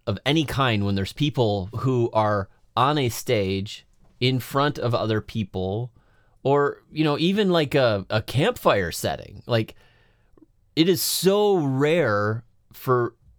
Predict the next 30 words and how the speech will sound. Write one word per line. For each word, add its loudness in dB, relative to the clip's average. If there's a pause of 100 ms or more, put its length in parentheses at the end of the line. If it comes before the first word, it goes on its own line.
me 0
to -4
see 0
somebody 2
who 0
looks -2
at 2
lyrics 0
while 0
they 0
are 0
trying 0
to -8
lead. -4
Like, -2 (800)
a 2
presenter 0 (520)
really 0 (200)
does 2
their 0
best 0
to -4
try 2
to -2
memorize -2 (340)
their 0
music, -2
or -2
if -4
they're 0